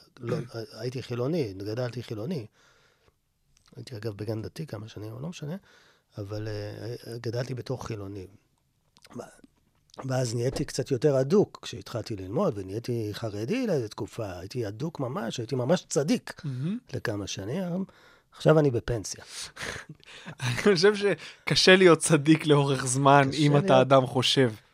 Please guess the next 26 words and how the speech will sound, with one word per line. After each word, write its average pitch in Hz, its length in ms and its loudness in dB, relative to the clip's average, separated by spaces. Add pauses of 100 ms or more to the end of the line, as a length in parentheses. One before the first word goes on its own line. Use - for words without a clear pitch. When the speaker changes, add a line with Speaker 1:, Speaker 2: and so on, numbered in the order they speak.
(180)
Speaker 1:
קשה 180 400 -8
להיות 175 240 -4
צדיק, 107 760 -12
וזה 131 380 -14 (180)
Speaker 2:
כאילו, 165 260 8
Speaker 1:
לא 170 120 10
Speaker 2:
אני 151 100 6
Speaker 1:
אני. 160 80 6
Speaker 2:
אומר, 156 280 6 (200)
Speaker 1:
יכול 190 260 10
להיות 269 180 6
Speaker 2:
צדיק 202 140 6
Speaker 1:
שיש, 202 220 6
Speaker 2:
אורתודוקסי. 139 460 0
Speaker 1:
שיש, - 560 -6
שיש - 480 -4
כאלה, 104 400 -8 (840)
אבל 123 360 -4 (920)
דבר 208 340 -8
ראשון 196 260 -10
שאמרתי, 131 800 -10
אמרתי, 107 220 -14 (500)
למדתי 117 340 -10
מה 113 160 -8
זה 117 140 -10
המצוות. 95 580 -14